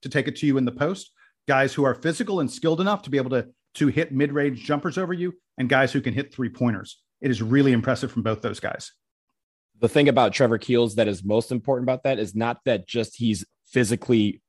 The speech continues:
Speaker 2: big enough to get to a spot, he's quick enough to get there too. And that's a, that's a dangerous combination. When you're big enough to get to us, to, to muscle somebody and also quick enough to beat them to the ball, you get a lot of steals. And that's what him and Wendell Moore are probably gonna be doing a lot this year, because both of them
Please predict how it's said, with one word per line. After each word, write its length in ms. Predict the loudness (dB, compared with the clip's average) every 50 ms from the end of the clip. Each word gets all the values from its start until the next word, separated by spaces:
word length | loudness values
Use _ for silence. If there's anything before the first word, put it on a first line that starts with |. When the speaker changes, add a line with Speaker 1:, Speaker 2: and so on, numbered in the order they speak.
| _ -8 -2
Speaker 2:
big 220 | 2 2 4 4
enough 260 | 4 2 2 0 -2
to 100 | -4 -4
get 160 | -2 -2 -2 -2
to 80 | -4
a 40 | -4
spot, 300 | -4 -4 -4 -4 -4 -6 _ _ _ _
he's 200 | -4 -4 -4 -4
quick 300 | -2 2 2 4 4 6
enough 200 | 4 4 4 2
to 80 | -2 0
get 180 | 0 0 0
there 140 | 0 -6 -6
too. 300 | -2 0 2 2 2 0 -6 _ _ -2
And 80 | 2 2
that's 160 | 2 4 2
a, 80 | 0 -2 -4 -6 -18 _ 2
that's 220 | 4 4 4 4
a 60 | 2
dangerous 440 | 2 6 6 6 6 6 2 0 -2
combination. 680 | 0 -2 0 0 0 0 0 0 -2 -2 -4 -10 -12 -12 _ _ _ -2
When 140 | 0 2
you're 100 | 2 2
big 240 | 2 4 4 4 6
enough 300 | 6 4 2 2 0 -2 _ _ _ _ _ -8
to 80 | -8
get 260 | -6 0 0 0 0 2
to 100 | 0 -2
us, 140 | -2 -2 _ -2
to, 100 | -2 -2 -2 _ 0
to 100 | 2 4
muscle 340 | 6 6 6 6 4 0 0
somebody 380 | 2 0 2 2 0 0 0
and 80 | -2 -2
also 320 | -2 -2 -2 0 -2 -4
quick 260 | -4 -4 -6 -6 -4
enough 220 | -4 -4 -4 -4 -6
to 80 | -8 -10 -8 -6
beat 200 | -6 -6 -4 -2
them 160 | -4 -4 -2
to 100 | -2 -4
the 80 | -4 0
ball, 360 | 0 2 2 2 0 -2 -4 _ _ _ _ _ _ _ _ _ _ _ _ _
you 120 | -4 0 4
get 140 | 6 6 6
a 40 |
lot 200 | 6 6 4 2
of 60 | 2 0
steals. 460 | -4 -4 -4 -4 -4 -6 -12 -14 -6 -4
And 120 | 0 2
that's 240 | 4 4 2 2 2
what 140 | 2 2 2
him 320 | 2 2 4 4 4 4 4
and 160 | 2 0 0
Wendell 260 | 2 2 0 0 -2 -2
Moore 240 | -2 -2 -2 -2
are 40 | -4
probably 300 | -4 -6 -4 -2 -2 0
gonna 120 | -2 -2 -4
be 80 | -4
doing 220 | -4 -4 -4 -4 -4
a 40 |
lot 180 | -4 -6 -6 -6
this 220 | -8 -10 -8 -6 -4
year, 100 | -4 -4
because 300 | -4 -6 -6 -8 -6 0
both 260 | 4 4 4 4 4
of 60 | 4
them 220 | 4 4 4 2